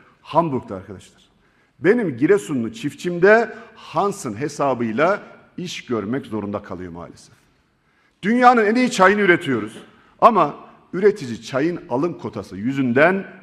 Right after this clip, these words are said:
özel sektöre ezdiriliyor. Çaykur'un kar oranlarını hep beraber gördük. Akla ziyan karlar açıklanıyor. Çiftçiye bu kadar düşük rakamlı ücret verilmesine rağmen Çaykur'un bu kadar düşük kar oranlarını açıklaması da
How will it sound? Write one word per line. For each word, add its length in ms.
özel 360
sektöre 760
ezdiriliyor. 680
Çaykur'un 500
kar 200
oranlarını 320
hep 180
beraber 340
gördük. 380
Akla 340
ziyan 520
karlar 360
açıklanıyor. 600
Çiftçiye 580
bu 80
kadar 600
düşük 320
rakamlı 440
ücret 400
verilmesine 580
rağmen 380
Çaykur'un 680
bu 60
kadar 400
düşük 340
kar 140
oranlarını 400
açıklaması 600
da 240